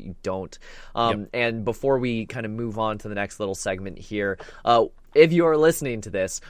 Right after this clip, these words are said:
Speaker 1: one of the things that I would love is please leave a comment. If your
Speaker 2: Mm-hmm.
Speaker 1: podcasting platform of choice does not have comments, go ahead and pop on over to YouTube.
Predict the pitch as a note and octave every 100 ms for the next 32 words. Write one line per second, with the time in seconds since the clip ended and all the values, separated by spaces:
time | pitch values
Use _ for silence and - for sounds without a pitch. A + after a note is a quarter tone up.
0 | - A#2 C#3+ D3+ C#3 C3+ B2+ A#2+ - G#2+
1 | A2+ A2+ A2 G#2+ G2+ G#2 F#2+ F#2+ - -
2 | F3 F#3 B2 C3 C3 B2 A2+ A2 - A#2
3 | A2 F#2 F2 A2 G#2+ C3 B2+ C3 A#2+ A#2+
4 | A#2+ F#2+ A#2+ A2 - A#2 A2+ - G#2+ G#2+
5 | G2 - A2 A2 A#2+ A#2 A2+ A2+ A#2 A2
6 | A2 G2+ G#2+ G#2 A2 G#2+ G2+ G2+ F2+ F2+
7 | G#2+ G2+ E2+